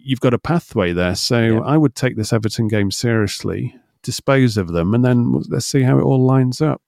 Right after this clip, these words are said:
Speaker 2: Agreed.
Speaker 1: Meanwhile, uh, the Europa Conference League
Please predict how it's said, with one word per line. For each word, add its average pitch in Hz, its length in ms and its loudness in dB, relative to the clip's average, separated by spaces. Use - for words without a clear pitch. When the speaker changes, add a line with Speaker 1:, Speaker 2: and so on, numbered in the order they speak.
Speaker 2:
Agreed. 90 500 -6
Speaker 1:
Meanwhile, 127 840 2
uh, 123 100 0
the 120 160 -6
Europa 147 420 2
Conference 120 480 -6
League 117 360 -4